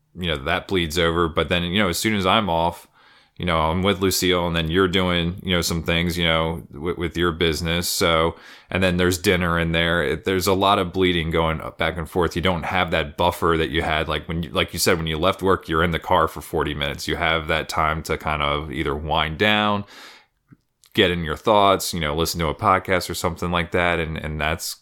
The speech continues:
kind of gone now. It's, it's, you, you go from one thing to the next thing very quickly.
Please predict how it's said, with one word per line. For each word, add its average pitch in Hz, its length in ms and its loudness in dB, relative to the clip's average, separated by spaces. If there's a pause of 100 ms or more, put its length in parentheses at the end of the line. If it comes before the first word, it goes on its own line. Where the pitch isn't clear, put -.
kind 90 200 0
of 82 140 -6
gone 87 320 0
now. 76 180 -2
It's, 78 140 -4
it's, 80 260 -4
you, 82 200 -4
you 80 200 -4
go 87 220 0
from 82 240 -4
one 85 200 0
thing 87 220 0
to 85 80 -2
the 78 120 -2
next 82 320 -4
thing 76 280 -4
very 78 300 0
quickly. 78 480 -6